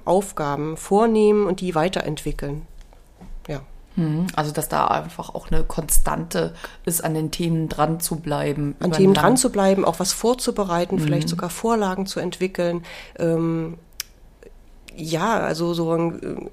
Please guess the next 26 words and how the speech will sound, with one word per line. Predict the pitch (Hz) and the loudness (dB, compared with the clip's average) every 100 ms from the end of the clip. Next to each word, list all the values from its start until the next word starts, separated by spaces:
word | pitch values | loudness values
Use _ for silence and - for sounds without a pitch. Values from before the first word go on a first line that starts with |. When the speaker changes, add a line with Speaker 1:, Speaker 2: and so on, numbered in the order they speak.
| - | -12
Speaker 1:
äh, | 170 | -2
bisschen | 196 196 196 | -2 -2 -6
zu | |
Gesetzesvorgaben | 180 185 196 - - 196 170 - 180 170 160 165 170 | -4 -4 -4 -8 -6 -4 -4 -4 -4 -4 -4 0 0
mit, | 185 - - - | 0 -6 -18 -4
mit | 185 202 - | 2 2 2
auf | 175 | 0
den | 185 | 2
Weg | 180 196 - | 0 -2 -2
zu | 233 | -4
bringen, | - 165 156 160 156 | -4 -6 -2 -2 0
also | 160 165 - | -2 2 2
vor-, | - - - 151 | 2 0 -2 0
mit | 175 196 | 2 2
vorzubereiten. | - 190 190 214 175 147 147 143 143 - | 0 -4 0 -2 0 -2 -6 -10 -12 -6
Speaker 2:
Mhm. | 175 160 160 190 - - - - - - - - - | -2 -2 -2 -6 -10 -20 -14 -14 -14 -18 -18 -18 -2
Äh, | 165 165 170 | 2 2 2
Elisabeth, | 160 180 170 156 - | 0 4 4 4 0
würdest | 170 165 - | 0 0 0
du | 208 | -2
denn | 269 | -2
vielleicht | 262 - 208 - | -4 -2 -2 -2
kurz | - 208 - | -2 0 0
bitte | - - 202 | 0 0 4
mal | 196 185 - | 4 4 0
erklären, | 170 - 180 180 170 | -2 2 4 4 2